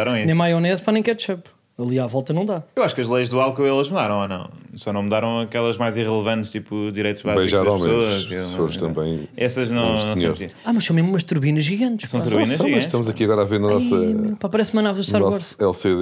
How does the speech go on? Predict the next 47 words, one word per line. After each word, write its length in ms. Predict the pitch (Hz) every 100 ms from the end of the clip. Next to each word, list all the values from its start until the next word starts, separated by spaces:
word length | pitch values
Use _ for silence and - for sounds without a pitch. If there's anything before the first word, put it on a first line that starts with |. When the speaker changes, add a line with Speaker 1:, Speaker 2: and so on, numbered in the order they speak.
| 101
Speaker 3:
D. 100 | 131 - _ _ _ _ _ _ -
Ah, 360 | 98 98 98
Speaker 1:
Parece 220 | - - -
Speaker 3:
yeah. 20 |
Speaker 1:
aquelas, 380 | - 143 139 123
os 180 | -
buraquinhos 420 | 123 131 127 131 113
das 120 | 113
bandeiras 260 | 113 117
de 60 | 110
hidromassagem. 640 | 110 107 104 - 92 101 113 _ _ _ _
Mas 880 | - 104 104 104 104 101 98 98 95 _ _ _ _ _
Speaker 3:
Mas 100 | 85
do 60 | 82
tamanho 220 | 90 92
de 80 | 95
pessoas. 400 | - - 87 80
Speaker 2:
Mas 140 | 160
Speaker 1:
Mas 80 | -
Speaker 2:
tu, 40 |
Speaker 1:
pronto. 220 | 233 247 196
Speaker 2:
mas 100 | 185
tu 120 | 220
se 80 | -
fosse 360 | 202 175 -
o 160 | 185 180
tipo 260 | 170 170 160
Rafa, 260 | 139 -
tu 100 | -
como 360 | 156 160 156 147
tu 180 | - 143
tens 180 | 151
zero 140 | 147 156
interesse 260 | 143 151
em 40 | 151
Portugal, 260 | - 196
tu 100 | 180
nem 80 | 147
te 60 | 139
sentes 140 | 147
português, 320 | - - 165
tu 100 | 160
és 80 | 143
um 60 | 160
homem 120 | 160
da 60 | 151
Europa, 340 | 156 160 -